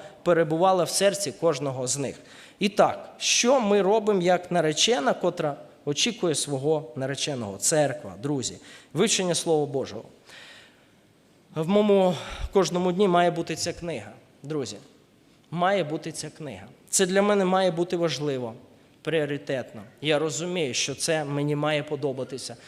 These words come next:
Якщо в мене з цим проблеми, я себе дисципліную. Дисципліную дуже, дисципліна дуже часто помагає вирівняти ті речі, коли я хочу кудись йти не туди. Друзі, слова «давай поїдемо» або «підемо в інститут»,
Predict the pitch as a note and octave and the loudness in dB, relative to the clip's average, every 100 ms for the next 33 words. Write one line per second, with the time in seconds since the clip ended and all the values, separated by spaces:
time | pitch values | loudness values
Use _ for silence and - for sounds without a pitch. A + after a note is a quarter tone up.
0 | - E3 F3+ A#3 G#3+ G#3+ G3+ - G#3+ G3+ | -8 -2 2 4 4 2 2 0 2 2
1 | G3+ G3+ A3 G#3 F#3 F#3 F#3+ F#3+ F3+ E3 | 2 4 6 4 4 4 4 0 0 0
2 | F3+ D3+ D3+ F3 - - G3 - F#3 F3+ | -2 -2 0 0 0 -2 -4 -2 -4 -2
3 | D3 C3 B2+ C3 D3 - - D3 D#3+ D#3+ | -2 -2 -4 -2 -4 -2 -4 -4 -2 -2
4 | G3 E3+ E3+ D3+ - - D3+ D#3 - E3+ | -2 -4 -6 -8 -20 -6 -2 0 2 0
5 | F3+ F#3 D#3 D#3 D#3 D#3+ - D#3 D3+ - | 2 2 2 0 -2 -2 -2 -2 -2 -6
6 | F#3 - - - D#3 D#3 E3 D3+ D3+ E3 | -8 -10 -8 -2 0 2 2 2 0 -2
7 | E3 D#3+ D3+ C#3 - E3+ D#3+ F3 E3+ - | -4 -6 -8 -12 -6 -2 0 0 -2 -4
8 | D3+ D3 C#3+ D#3+ D3+ C#3+ C#3+ C#3 C#3+ - | -2 -2 -2 -4 -6 -8 -8 -4 -4 -6
9 | - - C#3+ - D3 C3+ C3 C#3+ B2 E2 | -12 -12 -10 -4 -2 -2 -4 -6 -6 -10
10 | - - - - - - G3 G3 D#3 - | -12 -20 -20 -20 -12 2 6 6 6 4
11 | G3 G3+ A#3 G3+ - D3 E3 E3+ A#3 A3+ | 4 6 6 4 -2 0 4 6 4 4
12 | G3+ G3 A3 F#3 F3 D3 C#3+ F#3 E3 G3 | 2 2 2 2 2 0 -2 -2 2 2
13 | G3+ F3 G#3 G#3 F#3 F#3+ F#3 - F3+ A#3 | 2 2 4 6 4 2 0 0 0 0
14 | A#3+ | -2